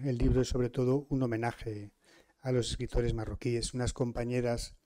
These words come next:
de la Biblioteca Islámica, eh, de Madrid, que pertenece a la ecit, a la Agencia Española de Cooperación Internacional, han extraído los libros que, que cito, son ciento cincuenta libros de autores y autoras marroquíes,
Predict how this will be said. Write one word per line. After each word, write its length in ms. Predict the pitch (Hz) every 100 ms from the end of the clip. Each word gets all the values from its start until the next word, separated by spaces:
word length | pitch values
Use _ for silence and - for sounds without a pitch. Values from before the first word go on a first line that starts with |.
| _ _ _ _ -
de 160 | 127
la 100 | 127
Biblioteca 480 | 123 120 117 135 123
Islámica, 800 | 117 127 131 127 - 120 117 135
eh, 420 | 156 120 113 113 113
de 220 | 131 123
Madrid, 340 | 117 110 160 -
que 120 | 131
pertenece 680 | - - 117 113 117 113 127
a 120 | 120
la 180 | 110 107
ecit, 420 | 101 - 151 -
a 60 | 120
la 80 | 101
Agencia 300 | - 110 113
Española 400 | - 117 117 113
de 80 |
Cooperación 480 | 110 - 104 - 113
Internacional, 640 | 110 - 113 - 117 120 135 _ - - - _
han 180 | - 123
extraído 640 | 117 - 123 123 123 120 120
los 200 | 113 117
libros 340 | 120 120 117
que, 460 | - 117 113 113 113
que 120 | 120
cito, 240 | 123 -
son 180 | 117 123
ciento 260 | - 120 120
cincuenta 400 | - 117 117 117
libros 480 | 123 120 123 - _ _ - - -
de 120 | 120
autores 420 | 107 - 120 117
y 40 |
autoras 320 | 117 - 117 117
marroquíes, 600 | 113 110 131 131 139